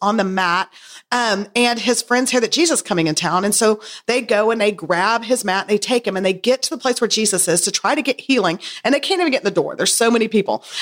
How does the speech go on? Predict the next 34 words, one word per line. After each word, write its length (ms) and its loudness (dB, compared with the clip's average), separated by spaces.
And 140 2
so, 160 2
like, 280 0
they 80 4
don't 180 0
give 180 0
up. 260 2
They're 120 0
not 160 0
like, 160 0
"Oh, 180 2
well, 280 2
we 100 2
tried." 360 2
Like, 160 0
they 100 2
go 200 2
up 100 -2
on 100 2
the 80 0
roof 280 2
and 100 4
they 120 2
cut 480 0
a 100 0
hole 320 2
in 80 4
the 80 6
roof 240 2
and 100 2
they 80 4
lower 380 2
this 200 2
man 400 2